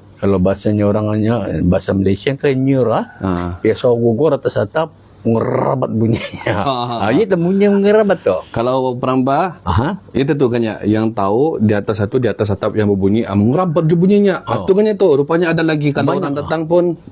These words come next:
Speaker 1: Oh,
Speaker 2: dipanggil
Speaker 1: mengerabat,
Speaker 2: mengerabat tu.
Speaker 1: mengerabat bunyi dalam
Speaker 2: Ah.
Speaker 1: keadaan bunyi yang rio rendah lah. Itu mengerabat tu, rio rendah bah sebetulnya.
Speaker 2: Ah, tu
Speaker 1: Ah,
Speaker 2: lah
Speaker 1: bahasa
Speaker 2: kan.
Speaker 1: standardnya,
Speaker 2: Baru
Speaker 1: rio
Speaker 2: tahu
Speaker 1: rendah.
Speaker 2: tu perkataan mengerabat itu bukan saja untuk yang di atas atap, tetapi
Speaker 1: Hmm.
Speaker 2: orang datang pun boleh dipanggil mengurabat.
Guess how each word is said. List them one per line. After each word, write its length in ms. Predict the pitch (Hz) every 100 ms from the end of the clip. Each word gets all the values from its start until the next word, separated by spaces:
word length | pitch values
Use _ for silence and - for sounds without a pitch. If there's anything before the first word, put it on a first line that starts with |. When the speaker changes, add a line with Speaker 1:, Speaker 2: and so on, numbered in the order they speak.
| -
Speaker 1:
Oh, 160 | -
Speaker 2:
dipanggil 240 | - 147 156
Speaker 1:
mengerabat, 380 | 151 151 156 156
Speaker 2:
mengerabat 0 |
tu. 80 | 113
Speaker 1:
mengerabat 380 | 143 156 151 120
bunyi 300 | 117 127 127 131
dalam 160 | 135
Speaker 2:
Ah. 80 | 123
Speaker 1:
keadaan 280 | 131 131 131
bunyi 260 | 123 127 127
yang 160 | 123 123 123 - - -
rio 220 | 104 127
rendah 340 | 131 139 143 135
lah. 220 | 127 107 104
Itu 240 | 127 170
mengerabat 460 | 160 156 170 160 151
tu, 100 | -
rio 200 | 127 139
rendah 280 | 151 151 147
bah 180 | 107 92
sebetulnya. 480 | - 92 - 90 82
Speaker 2:
Ah, 560 | 95 104 117 131 135 131
tu 100 | 135
Speaker 1:
Ah, 80 | 98
Speaker 2:
lah 40 |
Speaker 1:
bahasa 180 | 104 101
Speaker 2:
kan. 80 | 147
Speaker 1:
standardnya, 480 | 131 107 98 95 90
Speaker 2:
Baru 240 | 110 120
Speaker 1:
rio 40 | 110
Speaker 2:
tahu 160 | 127
Speaker 1:
rendah. 100 | 123
Speaker 2:
tu 60 | -
perkataan 440 | 98 107 110 101 107
mengerabat 380 | 104 104 101 104
itu 160 | 98 123
bukan 260 | 113 117
saja 300 | 110 107 113
untuk 240 | 107 107 104
yang 160 | 104
di 80 | 104
atas 240 | 98 101
atap, 320 | 98 95 113 -
tetapi 320 | 92 80 90
Speaker 1:
Hmm. 80 | 104
Speaker 2:
orang 160 | 113
datang 380 | 117 147 147 151
pun 160 | 139 151
boleh 240 | 135 151
dipanggil 480 | 139 123 127 156 170 -
mengurabat. 540 | 120 135 143 113 104